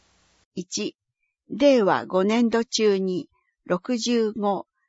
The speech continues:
七十、七十五、八十、八十五、九十、九十五、百歳になる人。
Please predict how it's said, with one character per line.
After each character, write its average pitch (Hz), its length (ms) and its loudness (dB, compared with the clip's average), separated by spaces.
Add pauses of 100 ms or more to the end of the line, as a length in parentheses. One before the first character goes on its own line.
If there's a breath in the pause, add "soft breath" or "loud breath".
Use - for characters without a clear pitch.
(200)
七 226 360 2
十、 131 440 -8 (340)
七 233 380 2
十 139 320 -8
五、 160 340 -2 (400)
八 214 400 -8
十、 208 400 -2 (380)
八 208 360 -2
十 226 300 0
五、 196 320 -2 (580)
九 233 280 0
十、 82 400 -10 (480)
九 247 260 0
十 147 380 -6
五、 170 320 -2 (420)
百 - 260 -10
歳 208 340 2
に 143 200 -2
な 175 160 0
る 156 140 -4
人。 - 400 -4